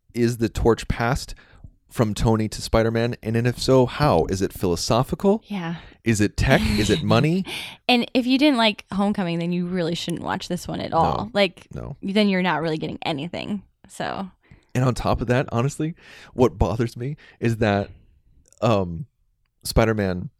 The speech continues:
Speaker 1: one thing, one key thing about Spider-Man is that he's poor. He's, like, a poor student, like, a poor college student, and he's trying to get side jobs in order to pay for
Speaker 2: Yeah,
Speaker 1: college. And
Speaker 2: yeah, yeah, yeah.
Speaker 1: he's a photographer on the rise and everything, like, trying to be a photographer just to
Speaker 2: Mm-hmm.
Speaker 1: pay the bills, and he's always late to everything.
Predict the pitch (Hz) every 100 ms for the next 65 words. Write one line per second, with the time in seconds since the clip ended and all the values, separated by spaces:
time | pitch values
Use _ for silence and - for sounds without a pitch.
0 | _ 113 131 156 127 - 120 131 - -
1 | 120 - 107 95 82 - 92 92 98 92
2 | 92 82 - - 101 101 127 139 _ _
3 | - - 110 110 101 - 117 104 - 107
4 | 101 104 92 - 104 95 - 90 95 -
5 | 101 95 98 98 - 92 90 87 85 85
6 | 95 - 92 90 85 - 85 90 90 82
7 | 85 85 87 80 - 214 208 247 262 269
8 | 233 202 208 - 247 240 233 233 208 214
9 | 101 - - 92 87 87 85 85 85 85
10 | 80 85 85 76 71 87 92 - 110 101
11 | 98 98 92 101 90 92 247 247 220 220
12 | 214 92 117 90 92 92 90 85 87 -
13 | 101 95 85 95 87 82 85 - 87 90
14 | 90 87 90